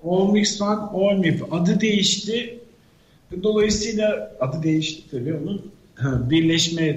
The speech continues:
e, şey var, yedi yetmiş fiyat da var. Orada işte yatırımcı şeye bakıyor.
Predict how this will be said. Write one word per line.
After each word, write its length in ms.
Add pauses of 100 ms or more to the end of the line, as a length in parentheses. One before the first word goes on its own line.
(100)
e, 240
şey 400
var, 100
yedi 280
yetmiş 320
fiyat 440
da 100
var. 300
Orada 240
işte 200
yatırımcı 480
şeye 280
bakıyor. 300